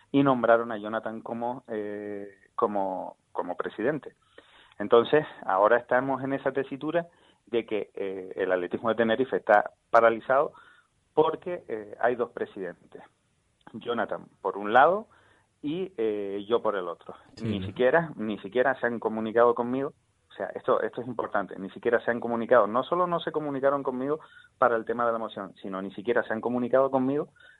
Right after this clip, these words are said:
Speaker 1: para, en el caso de que estuviese todo correcto, hacer un traspaso de poderes. Simplemente han ido como elefante en cacharrería,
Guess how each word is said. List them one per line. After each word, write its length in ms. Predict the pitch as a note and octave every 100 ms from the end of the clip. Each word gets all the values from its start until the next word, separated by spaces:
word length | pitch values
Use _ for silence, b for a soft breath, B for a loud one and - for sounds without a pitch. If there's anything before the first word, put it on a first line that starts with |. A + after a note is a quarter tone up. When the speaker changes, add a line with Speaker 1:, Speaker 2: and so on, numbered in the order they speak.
| b
Speaker 1:
para, 260 | - G2+ G2+
en 100 | F#2+
el 220 | F#2+ F#2
caso 340 | - D3 - F#2
de 100 | F#2
que 80 |
estuviese 460 | F#2 - G#2 A2 G#2
todo 200 | F2+ F#2+
correcto, 440 | G#2 A#2+ D#3+ - A3 b b b b
hacer 240 | - B2+
un 120 | A#2+
traspaso 400 | A2+ A2 A2 -
de 80 | A2
poderes. 360 | A2 C3+ D3+ -
Simplemente 540 | - G#2+ A#2 C3+ C#3+ - _ _ _ _
han 180 | - G2
ido 180 | B2 G2
como 220 | F#2+ F#2
elefante 420 | F#2 F2+ A#2 A#2+
en 140 | A#2+ A2+
cacharrería, 720 | A#2+ A#2 A2+ A#2 C3 F3+ F#3+